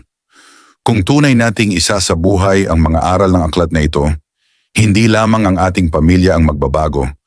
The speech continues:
kundi pati na rin ang ating sarili. Magiging mas mahinahon tayo, mas makatao, at mas may kakayahang humawak ng koneksyon sa paraang hindi nakasandig sa emosyon,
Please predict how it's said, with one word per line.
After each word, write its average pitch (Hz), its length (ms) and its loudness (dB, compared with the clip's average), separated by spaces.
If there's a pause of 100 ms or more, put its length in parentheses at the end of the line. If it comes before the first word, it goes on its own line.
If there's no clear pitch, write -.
(160)
kundi 90 320 0
pati 82 320 -2
na 82 80 2
rin 82 240 0
ang 78 160 0
ating 76 160 -2
sarili. 67 480 -2 (640)
Magiging 101 400 0
mas 98 240 0
mahinahon 90 560 2
tayo, 101 400 0 (400)
mas 82 240 0
makatao, 85 640 -2 (340)
at 87 160 -4
mas 87 240 0
may 104 160 2
kakayahang 90 560 -2
humawak 85 480 0
ng 78 160 0
koneksyon 76 640 0 (240)
sa 87 240 -4
paraang 80 400 0
hindi 82 240 2
nakasandig 80 640 0
sa - 160 -2
emosyon, 67 560 -2